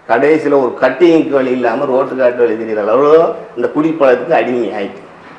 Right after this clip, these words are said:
யாராவது தெரிஞ்ச ஃப்ரெண்டு இறந்து, "ஏய், எனக்கு ஒரு கட்டிங் வாங்கி கொடுப்பா," அந்த அளவு.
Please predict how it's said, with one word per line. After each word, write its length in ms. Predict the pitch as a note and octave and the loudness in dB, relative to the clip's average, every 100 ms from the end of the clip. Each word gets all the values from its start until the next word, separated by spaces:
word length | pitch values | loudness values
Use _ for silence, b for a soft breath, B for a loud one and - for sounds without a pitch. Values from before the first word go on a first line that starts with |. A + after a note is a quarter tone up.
| B B B - | B B B -14
யாராவது 420 | G#2+ B2 C3 - | -4 2 2 2
தெரிஞ்ச 240 | C3+ C#3 A#2+ | 0 0 0
ஃப்ரெண்டு 260 | A#2+ B2+ | 0 0
இறந்து, 420 | B2+ A2 A2 F2+ G2+ | 2 0 -2 -4 -4
"ஏய், 100 | F#2+ | -4
எனக்கு 260 | F2+ F#2 - | -6 -12 -12
ஒரு 0 | |
கட்டிங் 340 | F2 A#2 A#2+ | -12 -8 -6
வாங்கி 220 | A#2+ A2 G#2 | -6 -6 -10
கொடுப்பா," 480 | G#2+ G#2 G#2 F#2 F#2 | -14 -12 -10 -10 -8
அந்த 300 | A#2 A#2+ C#3 | -6 2 4
அளவு. 440 | C3+ C3 A2+ | 4 2 -4